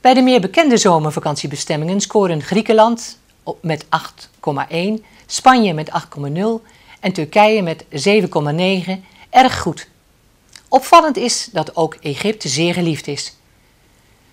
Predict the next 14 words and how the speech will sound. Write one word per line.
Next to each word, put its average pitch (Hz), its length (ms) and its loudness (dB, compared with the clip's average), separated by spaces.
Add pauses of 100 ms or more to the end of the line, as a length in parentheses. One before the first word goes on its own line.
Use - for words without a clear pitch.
(140)
Met 247 120 2
een 220 120 4
score 294 420 4
van 170 240 0
acht - 260 -2
komma 156 260 -4
één 226 300 -2
is 202 140 -2
de 160 100 -2
Rode 160 280 2
Zee 196 320 -2
als 156 280 -2
strandbestemming 196 880 0 (160)
weer 147 240 -6